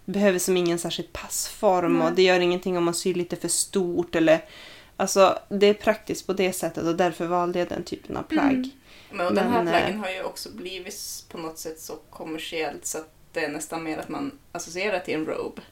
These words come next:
Speaker 1: Ja.
Speaker 2: än,
Speaker 1: En,
Speaker 2: än
Speaker 1: eh,
Speaker 2: något asiatiskt eller, liksom, något sånt.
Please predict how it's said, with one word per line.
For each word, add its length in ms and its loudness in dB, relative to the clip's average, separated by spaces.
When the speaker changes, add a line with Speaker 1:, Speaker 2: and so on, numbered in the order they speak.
Speaker 1:
Ja. 400 6
Speaker 2:
än, 400 0
Speaker 1:
En, 420 2
Speaker 2:
än 200 -4
Speaker 1:
eh, 20 -4
Speaker 2:
något 260 -6
asiatiskt 760 -4
eller, 280 -2
liksom, 300 -8
något 180 -6
sånt. 340 -6